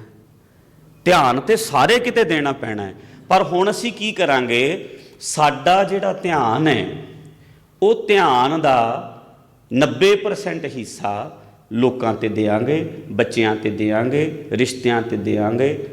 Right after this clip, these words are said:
ਕੰਮਾਂ 'ਤੇ ਦਿਆਂਗੇ, ਪਰ ਦਸ ਪਰਸੈਂਟ ਧਿਆਨ ਅਸੀਂ ਆਪਣੇ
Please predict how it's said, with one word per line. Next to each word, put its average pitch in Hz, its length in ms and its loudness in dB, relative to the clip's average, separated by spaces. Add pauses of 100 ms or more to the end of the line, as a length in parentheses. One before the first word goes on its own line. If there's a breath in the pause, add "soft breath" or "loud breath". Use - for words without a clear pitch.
(120)
ਕੰਮਾਂ 117 340 2
'ਤੇ 110 180 -4
ਦਿਆਂਗੇ, 104 680 -2 (260 loud breath)
ਪਰ 156 160 2 (200)
ਦਸ 160 300 0
ਪਰਸੈਂਟ 131 720 -4 (120)
ਧਿਆਨ 104 500 -2 (340 loud breath)
ਅਸੀਂ 135 260 -2 (260)
ਆਪਣੇ 139 600 0